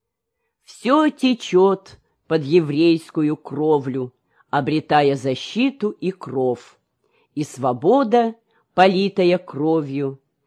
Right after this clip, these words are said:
и доходы российских воров. Я чую в организме сговор тайный,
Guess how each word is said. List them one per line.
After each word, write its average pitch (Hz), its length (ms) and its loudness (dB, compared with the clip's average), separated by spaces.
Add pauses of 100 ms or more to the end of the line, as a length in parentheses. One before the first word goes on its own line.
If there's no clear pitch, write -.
(240)
и 156 100 0
доходы 208 880 2 (320)
российских 139 1080 -8
воров. 113 720 -8 (4000)
Я 180 240 2
чую 294 460 4
в 247 80 4
организме 226 720 4
сговор 202 580 2
тайный, 139 720 0